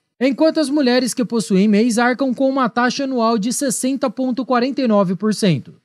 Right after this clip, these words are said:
Em Sergipe, o menor estado do país, o custo para elas ficou em cinquenta e oito vírgula cinquenta e quatro por cento,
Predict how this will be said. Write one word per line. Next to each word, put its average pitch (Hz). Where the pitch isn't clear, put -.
Em 143
Sergipe, 151
o 196
menor 220
estado 180
do 185
país, 254
o 311
custo 320
para 294
elas 247
ficou 262
em 262
cinquenta 277
e 277
oito 247
vírgula 240
cinquenta 247
e 247
quatro 220
por 262
cento, 190